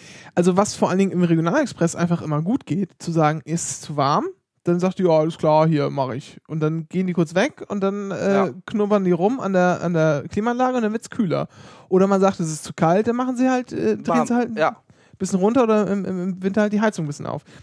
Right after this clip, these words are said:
Speaker 1: Das funktioniert in, im Regionalexpress super.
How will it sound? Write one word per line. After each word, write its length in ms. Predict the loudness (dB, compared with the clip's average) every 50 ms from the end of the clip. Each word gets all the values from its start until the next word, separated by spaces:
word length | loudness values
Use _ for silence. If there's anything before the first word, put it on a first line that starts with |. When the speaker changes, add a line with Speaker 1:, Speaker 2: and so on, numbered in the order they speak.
| -4
Speaker 1:
Das 140 | 0 0 0
funktioniert 540 | 0 0 -4 -2 -2 0 2 2 2 0 0
in, 360 | -2 -2 -2 -2 -2 -4 -6 -10 _ _ _ _ _ _ _ _
im 200 | 0 2 2 2
Regionalexpress 800 | 2 2 2 2 2 2 0 0 -2 -2 -2 -2 -2 -2 -4 -12 _ _ _ _ _
super. 560 | -6 -2 0 0 0 0 0 0 0 -2 -4